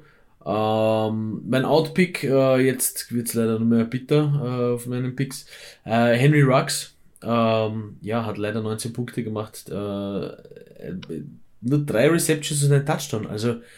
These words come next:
ha, ja, ist jetzt nicht so, dass ich sag, okay, drei Receptions, äh,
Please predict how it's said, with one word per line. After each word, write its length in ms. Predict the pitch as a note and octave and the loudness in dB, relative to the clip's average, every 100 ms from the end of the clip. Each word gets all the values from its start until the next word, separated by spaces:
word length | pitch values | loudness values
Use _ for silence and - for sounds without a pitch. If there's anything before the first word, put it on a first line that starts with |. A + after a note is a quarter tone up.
| - - - _ - | -20 -20 -20 _ -14
ha, 420 | - G#2 - - _ _ _ | -6 -4 -4 -10 _ _ _
ja, 220 | - A2+ D3+ | -4 -2 0
ist 200 | G#2 A#2 | -2 -2
jetzt 240 | A#2 A2 | -2 -2
nicht 220 | B2 - | -4 -4
so, 240 | - A2+ A#2 | -2 0 0
dass 180 | A#2+ | -2
ich 120 | A#2 A#2 | -4 -4
sag, 260 | A#2 - - | -6 -6 -14
okay, 220 | - A2 | -10 -8
drei 160 | G2+ G2+ | -4 -2
Receptions, 800 | A#2 G#2 G2 - B2 - - - | -2 -4 -6 -8 -6 -6 -8 -8
äh, 300 | G#2+ G#2+ | -6 -6